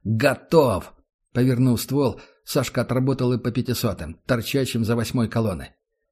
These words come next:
Местность, и без того изрядно задымленную, затянула вовсе уж плотной пеленой, но он все же сумел разглядеть их угловатые корпуса, по одной гранате каждому, пробивая тыловую броню,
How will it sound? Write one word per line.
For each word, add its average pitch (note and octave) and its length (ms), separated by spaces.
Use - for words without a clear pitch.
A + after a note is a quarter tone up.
Местность, D#3+ 540
и D3 60
без D3 180
того D3 280
изрядно B2 400
задымленную, A#2+ 680
затянула D#3 560
вовсе C#3+ 380
уж A2 140
плотной A#2 340
пеленой, A#2 460
но A#2+ 220
он C#3+ 160
все C3+ 200
же B2+ 120
сумел B2+ 420
разглядеть B2 600
их B2+ 160
угловатые B2+ 560
корпуса, G2+ 560
по C3 100
одной C#3 200
гранате B2+ 460
каждому, F#2 680
пробивая B2+ 520
тыловую A#2+ 560
броню, A2 460